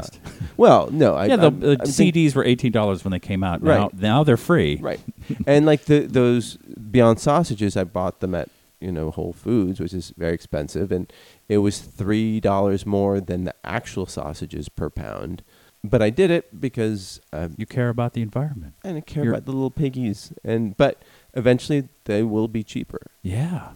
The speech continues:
Speaker 2: So that's something to look forward to, and I, and I wanna, I wanna make sure that my butt, <laughs> my
Speaker 1: Oh, your butt?
Speaker 2: my gut
Speaker 1: Oh, your gut.
Speaker 2: biome my
Speaker 1: Uh,
Speaker 2: butt biome.
Speaker 1: see, I'm worried about
Speaker 2: My
Speaker 1: my butt.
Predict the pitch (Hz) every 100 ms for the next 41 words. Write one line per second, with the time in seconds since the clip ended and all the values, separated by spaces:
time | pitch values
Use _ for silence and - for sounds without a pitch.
0 | - - 117 98 101 - - - 113 117
1 | 107 104 110 104 - 113 101 87 - 98
2 | 98 101 95 95 _ _ _ _ _ -
3 | 101 101 101 - 101 101 - 95 - 117
4 | - _ 123 120 104 98 - - - -
5 | - 101 87 - 90 117 98 95 95 87
6 | 110 - - - 101 90 92 85 71 80
7 | 87 _ - _ _ - 85 82 101 95
8 | 82 101 98 - - 87 76 71 67 92
9 | 113 113 139 127 95 85 90 78 82 67